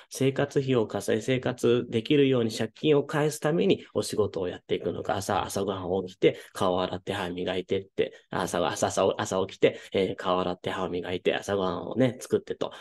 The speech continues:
いうのを、生活をしていくため、借金を返すためにそれをやるのか、自分を生かすためにそれをやるのかっていうね、中心軸が全くずれてしまうと、その積み上げでどんどんずれてしまいますので、自分は何をなすのかっていうことを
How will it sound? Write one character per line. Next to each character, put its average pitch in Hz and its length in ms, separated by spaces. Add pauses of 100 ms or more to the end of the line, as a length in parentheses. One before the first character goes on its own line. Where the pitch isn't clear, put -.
(140)
い 107 60
う 95 80
の 110 160
を、 - 120 (180)
生 139 260
活 143 340
を 139 100
し 135 100
て 135 140
い 131 80
く 127 120
た 120 100
め、 117 100
借 120 240
金 170 240
を 151 80
返 147 240
す - 80
た 147 120
め 175 120
に 175 320
そ 110 120
れ 104 80
を 90 60
や 95 140
る 92 80
の 90 160
か、 - 340 (160)
自 123 140
分 165 180
を 165 100
生 156 100
か 170 160
す - 80
た 160 100
め 160 140
に 143 100
そ 101 140
れ 92 80
を - 20
や 92 100
る 90 120
の - 80
か - 120
っ - 60
て - 80
い - 60
う - 20
ね、 - 100
中 143 160
心 143 200
軸 107 180
が 80 100
全 101 300
く - 180 (200)
ず 127 100
れ 117 80
て 101 100
し - 140
ま 98 120
う - 100
と、 120 200 (200)
そ 135 180
の 147 260
積 135 160
み 127 140
上 117 80
げ 113 100
で 104 100
ど 113 140
ん 95 60
ど 95 80
ん 92 60
ず 104 80
れ 95 80
て - 100
し - 160
ま 95 100
い 92 40
ま 92 100
す 90 140
の 87 100
で、 98 180 (220)
自 131 100
分 151 60
は 107 60
何 175 260
を 113 80
な 110 220
す 127 120
の 95 120
か - 140
っ 98 80 (280)
て 151 80
い 156 100
う 151 60
こ 156 160
と 175 220
を 156 180